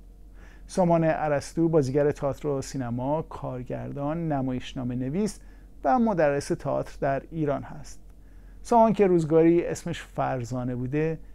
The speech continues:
شاید مشهورترین ترانسکشوال یا تراجنس در ایران باشه. او که به عنوان یه دختر همیشه خودش رو متمایز و متفاوت از دخترهای دیگه می‌دیده، از سالهای شصت و چهار شصت و پنج خورشیدی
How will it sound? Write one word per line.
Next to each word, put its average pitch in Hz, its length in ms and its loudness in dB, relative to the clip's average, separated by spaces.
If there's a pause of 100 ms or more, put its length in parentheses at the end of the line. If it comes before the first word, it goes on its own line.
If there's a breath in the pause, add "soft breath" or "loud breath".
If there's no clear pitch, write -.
(140 soft breath)
شاید 233 340 0
مشهورترین 156 920 0
ترانسکشوال 139 880 -4 (340 soft breath)
یا 165 120 4
تراجنس 127 720 -6
در 135 220 -4 (140)
ایران 127 320 -6
باشه. - 300 -16 (760 soft breath)
او 196 120 0
که 180 160 6
به 156 140 4
عنوان 139 280 2
یه 143 300 2
دختر 135 600 -2 (400 soft breath)
همیشه 262 300 2
خودش 240 360 0
رو 233 60 2
متمایز 156 1040 0
و 147 140 4
متفاوت 151 640 -2
از 170 200 4
دخترهای 135 440 -4
دیگه 127 260 -4
می‌دیده، 165 500 0 (440 soft breath)
از 247 160 4
سالهای 202 460 4
شصت 165 320 0
و 147 40 -2
چهار 135 240 -2
شصت 131 320 -8
و 143 40 -6
پنج 147 380 -2
خورشیدی 185 720 -4